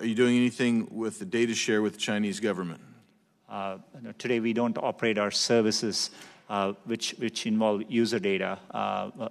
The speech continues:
Speaker 2: like Google Search or Gmail in China, and so no.
Speaker 1: So you're telling me nothing at all then with China?
Speaker 2: Uh, we do provide, you know, for example, Android, which is a, a operating system. We work with partners around the world, and, and there are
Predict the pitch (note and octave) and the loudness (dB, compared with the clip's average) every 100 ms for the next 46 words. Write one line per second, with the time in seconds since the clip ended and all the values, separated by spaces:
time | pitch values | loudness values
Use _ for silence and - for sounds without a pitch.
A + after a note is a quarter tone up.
0 | - A#2 G2 - G#2 F#2+ - A2 G2 - | -6 -6 -6 -4 -4 -2 0 2 2 -2
1 | F#2 F#2 G#2 F#2+ G2 - G#2 - G2 F2+ | -4 0 0 0 -4 -2 -4 -2 -4 -4
2 | F2+ F2+ F#2 - F#2 F#2+ - - _ _ | -8 -10 -10 -8 -8 -10 -12 -20 _ _
3 | - A2 G#2 B2+ G#2+ G#2 A#2 A2 A#2 G2+ | -4 -2 0 2 2 2 2 0 -4 -2
4 | F#2 D#2+ E2 D2+ D2 - E2 C#2 - _ | -4 -4 -10 -12 -14 -12 -10 -12 -18 _
5 | _ - B2 C#3 D3+ D3 C3 B2+ B2 G#2 | _ -8 -2 2 0 0 4 6 6 2
6 | - A#2 G#2+ - A2+ - A2+ A2 A2+ B2+ | -6 -6 -4 -4 -4 -2 -2 -2 -4 0
7 | A#2+ A2 A2 G2 F#2+ - G2+ G#2+ G2 G2 | 0 2 0 0 -4 -6 -4 -2 -2 -2
8 | - B2 A#2+ A2+ A#2+ G#2 F#2 - - A2+ | -6 -6 -2 0 0 0 -2 -8 -8 -4
9 | A2+ G#2+ G2+ G2+ A2 - - G#2+ G#2+ G#2+ | -2 0 0 -2 -4 -4 0 0 0 -4
10 | - G2+ G2+ G#2 F#2 F2+ F#2+ A#2 A#2 G2 | -2 -2 0 -2 -4 -4 -4 -2 -2 -4
11 | G2+ A2 G2 F#2+ G2 G2+ G2+ G2 | -6 -8 -6 -2 0 2 2 0